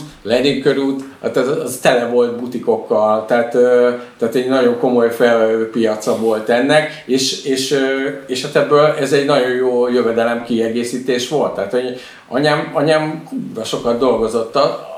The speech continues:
ezekkel, hogy izé sálat, sapkát, pulóvereket készített nem csak nekünk, hanem,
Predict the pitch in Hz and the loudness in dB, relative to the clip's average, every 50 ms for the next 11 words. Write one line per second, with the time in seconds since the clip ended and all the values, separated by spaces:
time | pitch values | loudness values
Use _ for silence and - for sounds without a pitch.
0 | - - - - 147 135 151 160 156 156 - 185 175 170 165 143 127 123 123 117 | -14 -12 -8 -6 -4 -2 -2 -2 -2 -2 -2 0 0 2 2 2 2 0 0 0
1 | 113 113 110 113 110 - - 120 107 107 110 113 113 - 127 123 - - - 120 | 0 0 0 0 0 2 2 4 4 4 4 2 0 0 0 0 0 2 4 6
2 | 110 110 110 - 127 123 117 110 110 110 110 107 110 110 107 113 107 101 - 127 | 6 6 4 2 0 0 0 0 0 0 0 0 0 0 0 0 -2 -2 0 -2
3 | 120 120 117 - - 113 - - 117 110 107 104 - - 92 - - - 101 110 | -2 -2 -4 -6 -6 -6 -4 -2 -4 -4 -4 -4 -8 -10 -12 -12 -10 -8 -6 -6
4 | - - 180 165 170 165 165 151 135 127 131 127 135 | -4 -2 -2 -2 -2 0 0 0 0 0 0 -2 -6